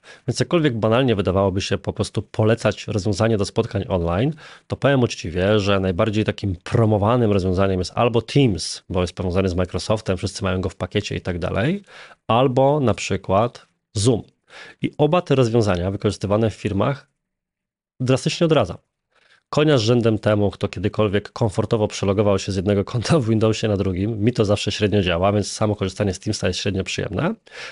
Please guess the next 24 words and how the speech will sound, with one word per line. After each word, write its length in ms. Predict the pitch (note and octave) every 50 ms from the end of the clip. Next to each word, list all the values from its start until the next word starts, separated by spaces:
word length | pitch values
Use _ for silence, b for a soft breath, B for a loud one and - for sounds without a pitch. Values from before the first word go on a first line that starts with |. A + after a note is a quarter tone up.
| B B B
a 160 | - B2+ D#3
Zoom, 380 | C#3 A2+ A2 G2 F#2+ A#2 D#3+ - _ _ _ _ _
moje 200 | - G2+ B2 C#3+
doświadczenia 460 | C#3+ C3+ - - A2+ - - A2+ G#2+ G2
są 160 | - G#2 F#2
takie, 340 | - - - - - A#2+ G#2
osób, 180 | - - -
z 40 | -
którymi 220 | - A#2 A#2 A2
rozmawiam, 420 | G#2+ G#2 F#2+ F2+ F2 E2 F2 G#2 B2
jest 140 | B2+ - -
jednym 220 | B2 A#2 C3+ C3
z 100 | A2+ G#2+
najwolniejszych 680 | C3+ C3+ C#3 A#2+ C3+ D3 E3 G3+ F#3+ - - A#2 -
narzędzi 360 | G#2 G2 E2+ F#2 F#2+ F#2 G2+
tego 180 | - G2 F#2 F#2
typu. 260 | - G#2 G2+ - - _ _ B B B B B B B _
Google 320 | B2 A2 F3+ F3+ F3 C3+
Meet 260 | A2 A2 B2 - -
ma 80 | - F#2
wszystkie 340 | - - - - - - A#2+
funkcje, 300 | - - G#2+ F#2 - G#2+
których 180 | - F#2+ F#2
potrzebujesz. 640 | - - F#2+ - - - F#2 F#2 - A2+ - -